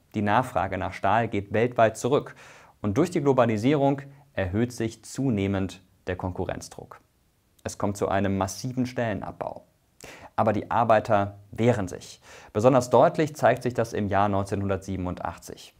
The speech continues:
Die Firma Krupp plant damals, ein Stahlwerk in Duisburg-Rheinhausen zu schließen.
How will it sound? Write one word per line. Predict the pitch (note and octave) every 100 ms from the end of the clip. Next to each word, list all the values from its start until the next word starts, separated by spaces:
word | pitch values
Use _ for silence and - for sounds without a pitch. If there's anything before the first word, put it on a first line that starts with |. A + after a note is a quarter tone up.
| -
Die | G#2+
Firma | B2 A#2 G#2+
Krupp | - D#3+ E3
plant | - A2 B2 B2+
damals, | A2 A#2+ A2+ -
ein | G#2 G2+
Stahlwerk | - F#2+ G#2+ G#2+ G#2+ -
in | G2+
Duisburg-Rheinhausen | G#2 G#2 - G2+ - G2 G2 G2 A#2 G#2
zu | F2 D#2+
schließen. | - - -